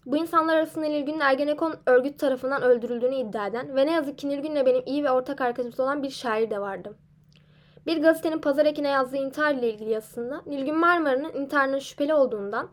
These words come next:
ve Nilgün'ün hayatına hiç gitmediği İskenderiye'de aradığı mutluluğu bulamadığı dedikodularına, dedikodularından dem veren muteber bir tarihçi de. Bütün bu yersiz kuşkulara artık bir son verir umuduyla bu kitabın sonuna Nilgün'ün intihar mektubunu da ekledim.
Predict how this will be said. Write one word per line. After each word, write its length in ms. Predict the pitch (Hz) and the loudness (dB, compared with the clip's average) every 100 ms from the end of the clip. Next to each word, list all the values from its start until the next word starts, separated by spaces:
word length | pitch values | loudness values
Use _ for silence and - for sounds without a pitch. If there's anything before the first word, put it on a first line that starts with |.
| _ - _ | _ -20 _
ve 60 | 262 | 0
Nilgün'ün 280 | 277 302 320 | 0 -2 -2
hayatına 360 | 302 294 320 | 0 -2 -2
hiç 180 | 320 - | -4 -6
gitmediği 320 | - 240 240 | -2 -2 -2
İskenderiye'de 640 | 240 - 294 262 240 226 | -6 -4 -2 2 2 2
aradığı 300 | 233 254 285 | 2 2 2
mutluluğu 440 | 294 277 247 233 220 | -2 -4 -2 -4 0
bulamadığı 440 | 254 311 262 240 | 0 0 2 2
dedikodularına, 680 | 233 240 247 226 269 320 330 - | 2 0 -2 -2 -4 -4 -8 -6
dedikodularından 800 | 226 240 254 233 220 220 269 320 | 0 2 2 2 0 -2 -2 0
dem 180 | 277 277 | 0 0
veren 180 | 262 277 | 0 -2
muteber 500 | 262 254 254 269 269 | -2 -4 -2 -2 -4
bir 100 | 262 | -6
tarihçi 440 | 254 220 214 226 | -6 -6 -6 -8
de. 140 | 190 190 _ _ _ _ _ _ _ _ _ _ _ _ | -8 -10 _ _ _ _ _ _ _ _ _ _ _ _
Bütün 320 | 247 294 392 | -10 -6 -4
bu 40 | 370 | 2
yersiz 360 | 339 330 339 | 2 2 -2
kuşkulara 400 | - 311 - 302 | -10 -10 0 2
artık 240 | 285 294 277 | 2 0 -4
bir 100 | 311 | -4
son 300 | - 349 320 | 0 0 2
verir 140 | 254 | 2
umuduyla 540 | 226 220 220 226 311 359 | 0 -4 -6 -6 -6 -2
bu 120 | 285 | -2
kitabın 260 | - 311 302 | 2 0 0
sonuna 300 | - 277 302 | -2 -2 0
Nilgün'ün 360 | 294 247 277 277 | -2 -4 -4 -4
intihar 300 | 254 269 254 | -2 0 0
mektubunu 460 | 240 240 226 220 | -2 -6 -8 -6
da 40 | 202 | -6
ekledim. 380 | 202 190 196 | -8 -10 -10